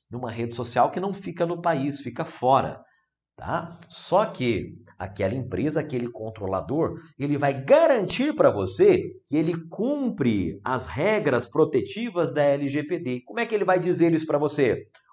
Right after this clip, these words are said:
Olha, ele vai trazer cláusulas contratuais específicas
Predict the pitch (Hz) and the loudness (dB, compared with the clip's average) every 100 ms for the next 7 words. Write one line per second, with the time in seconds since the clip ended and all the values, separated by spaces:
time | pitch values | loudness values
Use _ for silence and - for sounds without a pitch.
0 | - 151 98 - - - - 143 143 135 | 4 4 4 -2 -8 -12 -4 -2 2 2
1 | 135 120 127 127 - 147 196 185 131 135 | 2 0 0 -2 2 4 6 6 4 2
2 | 131 - 127 127 123 120 120 110 113 90 | 0 -2 -4 0 0 0 4 4 4 2
3 | 80 - - - _ _ - - - 139 | -4 -6 -6 -12 _ _ -12 -8 -2 0
4 | - 202 226 - 104 87 - | 0 -2 -4 -4 -4 -4 -4